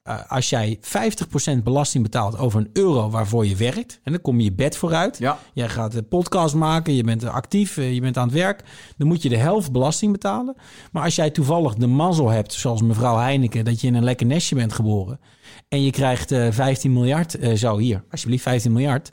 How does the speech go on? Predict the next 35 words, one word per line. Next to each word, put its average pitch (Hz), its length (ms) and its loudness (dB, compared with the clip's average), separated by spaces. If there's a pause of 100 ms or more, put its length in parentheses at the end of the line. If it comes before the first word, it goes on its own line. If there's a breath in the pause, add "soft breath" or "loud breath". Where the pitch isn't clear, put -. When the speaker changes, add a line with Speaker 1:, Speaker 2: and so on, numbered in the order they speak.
(260 soft breath)
Speaker 1:
dan 170 140 -2
betaal 151 300 0
je 131 100 2
nauwelijks 147 480 2
belasting. 139 460 -4 (180)
Speaker 2:
Mhm. 101 240 2
Speaker 1:
Dat 117 120 2
vind 190 160 0
ik 135 100 0
heel 123 160 2
scheef. 113 440 -4
Dus - 240 0 (400 loud breath)
aan 160 140 0
de 147 160 0
ene 226 260 2
kant 127 380 0
is 143 160 0
er 117 100 0
best 170 220 -2
veel 117 220 -2
afgunst 226 560 -2
in 196 160 0
Nederland 202 440 2
als 165 100 0
het 165 100 -4
gaat 175 300 -2
om, 156 300 -2
eh, 127 120 -6
geld. 196 420 -2 (380 soft breath)
Aan 151 140 0
de 135 140 -2
andere 214 340 2
kant 214 320 0
mogen 160 300 2
we - 80 -8